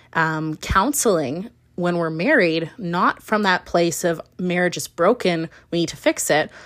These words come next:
but we wanna just get stronger and stronger and stronger. So maybe we should start taking supplements and vitamins and nutritious things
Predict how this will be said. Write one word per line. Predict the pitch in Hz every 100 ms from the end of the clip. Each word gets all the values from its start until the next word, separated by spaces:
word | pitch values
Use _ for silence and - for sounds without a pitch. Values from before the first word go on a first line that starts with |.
| -
but | - 165 -
we | 190 262
wanna | 311 214
just | 170 -
get | 156 -
stronger | 190 180 190 190
and | 165 165
stronger | - 170 170
and | 160 147
stronger. | - 214 254 190 151 165 - -
So | - 185
maybe | 185 208 254
we | 214
should | - 190
start | - 185
taking | - 185 - 160 165 -
supplements | - 233 - 160 127 -
and | 170 156
vitamins | 175 180 160 139 147 160 - -
and | 160 160 165
nutritious | 165 160 - 190 - 170 -
things | 180 170 165 151 -